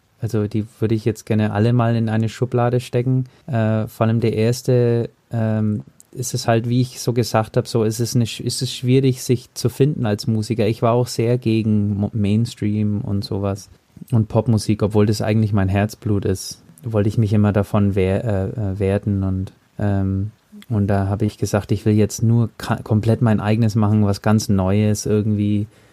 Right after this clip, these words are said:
Ähm, und das war so bei die, bei die folgenden Alben auch so, da fü-, fühlte ich mich nach der Albenproduktion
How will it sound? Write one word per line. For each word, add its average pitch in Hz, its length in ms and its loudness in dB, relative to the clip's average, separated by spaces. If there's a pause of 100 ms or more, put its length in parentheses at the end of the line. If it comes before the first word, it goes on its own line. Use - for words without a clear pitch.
(140)
Ähm, 101 560 -2
und 104 200 0
das 104 180 -2
war 107 180 2
so 110 160 0
bei 104 100 2
die, 101 240 0 (200)
bei 101 120 0
die 104 80 -2
folgenden 107 500 2
Alben 104 300 2
auch 104 280 0
so, 104 440 2 (300)
da 131 80 -10
fü-, - 220 -6 (180)
fühlte 120 340 2
ich 117 80 2
mich 120 200 2
nach 107 280 0
der 117 200 0
Albenproduktion 127 1200 0